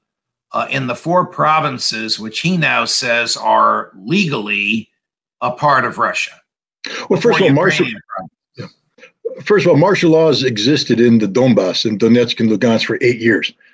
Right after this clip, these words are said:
Speaker 2: <laughs> So there's nothing new here. It's just formalizing, um, uh, something that was de facto in existence already. Um, and Kherson and, uh, Zaporizhia are both regions that are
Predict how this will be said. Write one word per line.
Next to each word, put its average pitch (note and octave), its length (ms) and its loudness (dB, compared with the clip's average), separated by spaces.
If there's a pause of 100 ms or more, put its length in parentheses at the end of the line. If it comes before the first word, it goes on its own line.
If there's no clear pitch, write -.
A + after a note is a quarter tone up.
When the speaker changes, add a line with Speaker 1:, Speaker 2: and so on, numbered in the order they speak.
(280)
Speaker 2:
<laughs> - 180 -6
So D3+ 200 0
there's C#3+ 220 2
nothing C#3 400 4
new B2+ 240 4
here. - 300 -6
It's G#2 180 -6
just - 180 -2
formalizing, B2 1000 2 (360)
um, A2+ 420 2 (340)
uh, A#2+ 140 2
something B2+ 400 0
that A#2 180 0 (100)
was A2 220 0
de C3+ 200 -4
facto B2+ 520 0
in A2 80 2
existence G#2+ 500 -2
already. A2 460 2 (540)
Um, C3 380 2
and C3 280 0
Kherson E3+ 720 2
and, C3+ 320 4
uh, B2+ 120 6
Zaporizhia B2 960 2 (360)
are B2 120 2
both C3+ 380 0
regions C3 560 2
that B2+ 140 6
are B2+ 300 4